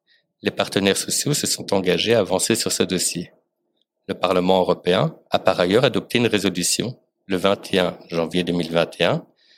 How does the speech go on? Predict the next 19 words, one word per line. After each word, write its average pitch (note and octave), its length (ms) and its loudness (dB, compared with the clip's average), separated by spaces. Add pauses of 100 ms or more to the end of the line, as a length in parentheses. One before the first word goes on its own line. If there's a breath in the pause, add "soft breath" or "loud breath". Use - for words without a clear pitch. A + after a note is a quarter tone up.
(320 soft breath)
dans F#2+ 100 0
laquelle B2 500 0 (460)
il G#2+ 160 -2
recommande G2 480 2
à B2 60 4
la A2 100 4
Commission G2 460 0
de C3 80 4
préparer G2 420 0
un F#2+ 100 0
projet C3 380 -2
de A2+ 60 -10
directive G#2+ 580 -2 (140)
sur - 200 -4
le A2 120 0
droit G2 220 0
à - 20 0
la F#2 100 -2
déconnexion. F2+ 680 -6